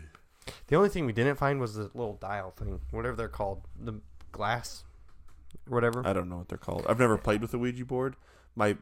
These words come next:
Speaker 2: my one friend and I in school were talking about doing it, and our teacher was like, "Here's the thing. I understand the fascination, but it's an unnecessary, all you're doing is, like,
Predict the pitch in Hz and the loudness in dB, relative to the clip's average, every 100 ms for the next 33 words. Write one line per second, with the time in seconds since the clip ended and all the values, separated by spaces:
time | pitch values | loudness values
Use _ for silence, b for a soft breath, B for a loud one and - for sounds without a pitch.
0 | - _ - 92 107 98 98 98 - 123 | -8 _ -8 -2 0 2 0 -2 -2 -2
1 | 123 117 120 113 101 98 95 - 104 98 | 2 2 4 4 2 0 -4 -2 0 0
2 | 95 - 92 98 113 113 110 110 120 123 | -2 -6 -8 -6 -4 -2 0 0 -2 -2
3 | 131 131 - b b b b b b b | -6 -8 -14 b b b b b b b
4 | - 110 101 - 131 135 113 104 104 98 | -6 -4 -4 -4 -6 -4 -4 -2 -2 -2
5 | 98 - _ _ _ - 170 165 135 - | -4 -12 _ _ _ -2 0 0 -2 -2
6 | 120 92 62 - - _ _ _ 117 123 | -2 -2 -8 -16 -20 _ _ _ 2 2
7 | - 120 120 113 - 98 113 110 - 98 | 2 0 0 -2 -2 -2 -2 -4 -2 -2
8 | 104 92 95 101 - 127 135 - _ _ | -2 -6 -8 -8 -8 -8 -8 -14 _ _
9 | _ _ _ - 147 - 117 113 - 120 | _ _ _ 6 6 6 0 0 0 -2
10 | - - 127 131 123 113 110 113 - 110 | -2 0 2 4 2 2 2 2 -2 -4
11 | - 107 101 98 95 95 _ _ _ _ | 0 2 2 0 -2 -6 _ _ _ _
12 | _ _ _ - 113 143 139 107 107 107 | _ _ _ 4 6 8 6 6 6 6
13 | 117 113 104 98 95 | 4 4 4 4 4